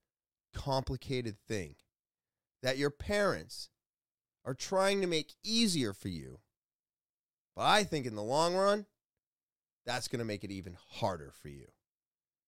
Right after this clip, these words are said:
Because all the little things that they praise you for,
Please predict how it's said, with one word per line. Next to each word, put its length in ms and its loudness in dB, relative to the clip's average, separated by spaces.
Because 180 -14
all 480 8
the 60 4
little 320 4
things 480 2
that 120 -6
they 140 2
praise 460 2
you 120 -4
for, 460 -10